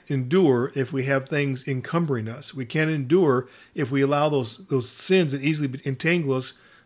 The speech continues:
trip us up and have us stumble and fall. He says he wants us to, to run the race with endurance that's set before us. And how we do that, verse two tells us, "Fixing our eyes on Jesus,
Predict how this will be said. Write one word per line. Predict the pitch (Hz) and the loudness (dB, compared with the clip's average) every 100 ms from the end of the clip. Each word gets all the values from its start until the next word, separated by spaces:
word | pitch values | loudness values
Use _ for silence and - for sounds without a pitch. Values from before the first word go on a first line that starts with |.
| _ - | _ 2
trip | 180 180 | 2 2
us | - | 0
up | 170 147 | -2 -2
and | 135 | -2
have | 139 135 | -2 -2
us | - | -4
stumble | - 180 160 131 127 - _ - | -2 0 0 0 -2 -8 _ -10
and | 131 | -10
fall. | - 160 147 110 110 _ _ _ _ _ _ _ _ - - | -6 -8 -6 -10 -14 _ _ _ _ _ _ _ _ -18 -12
He | 131 | -6
says | 156 123 | -4 -2
he | 131 | 0
wants | 135 139 | 0 -2
us | 135 | -4
to, | 123 123 113 - - _ _ _ - | 0 0 0 -6 -20 _ _ _ -8
to | 127 120 123 | -6 -8 0
run | 127 156 | 4 4
the | 160 | 4
race | 151 143 160 | 2 2 0
with | 143 | -2
endurance | 135 123 120 120 | 0 0 -2 -4
that's | - | -4
set | 147 | -4
before | 127 120 120 110 | -4 -6 -4 -4
us. | 107 | -6
And | 135 117 | -6 -2
how | 139 | 0
we | 147 | 0
do | 131 135 | 2 0
that, | 110 101 - _ _ _ _ | 0 -4 -12 _ _ _ _
verse | - 127 - | -2 -2 -2
two | 143 127 | -2 -2
tells | 120 131 110 | 0 -2 -2
us, | 113 - - _ _ _ _ _ | -12 -18 -18 _ _ _ _ _
"Fixing | 165 170 185 175 - | 4 4 4 2 0
our | 127 127 | -4 -2
eyes | 139 143 156 151 - | 2 2 2 -2 -4
on | 139 131 | -4 -4
Jesus, | 110 117 110 127 123 - | -4 -4 -6 -10 -12 -16